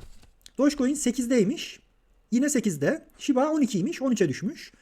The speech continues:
Pepe on dokuzmuş, yirmi beşe düşmüş. vif otuz beşmiş, şey kırkmış, otuz beşe yükselmiş. Ee, Bonk elli, elli birmiş, elli iki olmuş. Floki elli beşmiş, elli beş kalmış.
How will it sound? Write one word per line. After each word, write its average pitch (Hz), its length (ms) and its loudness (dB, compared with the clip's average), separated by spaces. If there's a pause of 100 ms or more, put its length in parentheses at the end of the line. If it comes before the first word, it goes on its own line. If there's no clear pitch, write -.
(240)
Pepe 254 180 2
on 269 200 6
dokuzmuş, 233 380 0
yirmi 233 180 2
beşe 233 220 2
düşmüş. - 460 -6 (680)
vif 285 300 4
otuz 226 240 -2
beşmiş, 262 540 2
şey 190 180 4
kırkmış, - 560 0 (360)
otuz 220 180 -4
beşe 226 180 4
yükselmiş. 165 680 0 (840)
Ee, 156 540 -4 (180)
Bonk 254 300 4 (260)
elli, 240 400 6 (160)
elli 247 220 6
birmiş, 247 300 4
elli 220 220 4
iki 214 180 4
olmuş. 151 360 2
Floki 262 480 2 (460)
elli 240 220 4
beşmiş, 254 340 0
elli 233 180 2
beş 240 160 4
kalmış. 156 480 -2